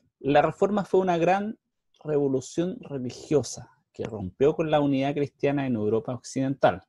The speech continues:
y creó al lado de la Iglesia Católica Romana otras confesiones cristianas conocidas como el nombre genérico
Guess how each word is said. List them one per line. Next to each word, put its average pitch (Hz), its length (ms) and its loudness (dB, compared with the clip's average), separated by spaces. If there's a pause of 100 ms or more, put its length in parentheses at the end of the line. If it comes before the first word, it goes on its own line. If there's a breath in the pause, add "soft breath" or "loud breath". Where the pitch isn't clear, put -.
(760)
y 117 160 -2
creó 117 500 6
al 117 240 0
lado 139 420 4 (240)
de 113 160 -4
la 104 80 2
Iglesia 104 340 -2
Católica 110 360 0
Romana 170 560 0 (340)
otras 180 280 2
confesiones 175 500 0
cristianas 156 500 0
conocidas 135 460 0
como 127 260 -4
el 117 80 -4
nombre 135 220 -4
genérico 151 600 -4